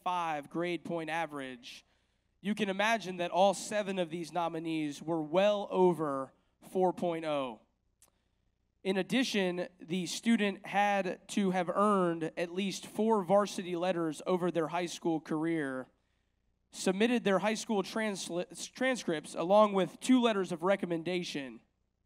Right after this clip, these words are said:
All of these student winners, all these students are winners in our book.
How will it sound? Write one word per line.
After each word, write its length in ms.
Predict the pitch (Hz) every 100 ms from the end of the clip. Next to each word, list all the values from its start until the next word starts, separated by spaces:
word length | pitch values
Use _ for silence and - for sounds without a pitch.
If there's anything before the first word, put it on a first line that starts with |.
| _ _ _ _ -
All 240 | 185 226
of 80 | 208
these 320 | 220 208 165 -
student 480 | - - 226 202 185
winners, 580 | 208 196 180 165 - - _ _ -
all 140 | 208
these 160 | 220 190
students 320 | - 196 185
are 80 | 175
winners 400 | 170 185 170 151
in 80 | 165
our 180 | 175 175
book. 380 | 151 123 -